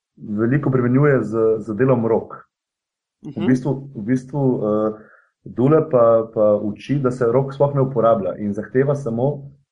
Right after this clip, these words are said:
Speaker 1: da v bistvu z nogami narediš, eh, večino dela, od borbe za pozicijo do osvajanja prostora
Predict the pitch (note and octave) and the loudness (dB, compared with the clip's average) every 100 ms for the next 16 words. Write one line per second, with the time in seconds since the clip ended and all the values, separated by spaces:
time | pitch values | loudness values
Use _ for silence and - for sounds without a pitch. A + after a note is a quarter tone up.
0 | _ - G#2+ A2+ A#2+ A#2 - _ - G#2 | _ -6 2 4 4 0 -12 _ -8 -4
1 | C3 B2+ G2+ A2+ B2 D3 D#3 C#3+ A#2+ C#3 | -2 -2 -2 2 4 4 2 0 0 -2
2 | D3+ - - A#2 A#2 A#2 A#2 A#2 C#3+ C#3 | -4 -14 -14 -6 -2 -2 -2 -4 -2 0
3 | A2 C3 D3+ - - _ _ _ - B2+ | 4 6 4 0 -20 _ _ _ 4 4
4 | C#3+ - - _ C3 D#3+ D#3 C#3+ C#3 C#3+ | 4 -12 -20 _ 0 2 4 2 2 0
5 | C#3+ C#3 - C#3+ B2+ G#2+ G#2 A#2+ C#3 - | -2 -4 -4 2 2 2 2 2 2 0
6 | D3 C#3+ D3 C#3 B2+ C3 - C3+ - C3+ | 2 4 2 2 0 0 -4 -10 -4 2
7 | B2+ | 2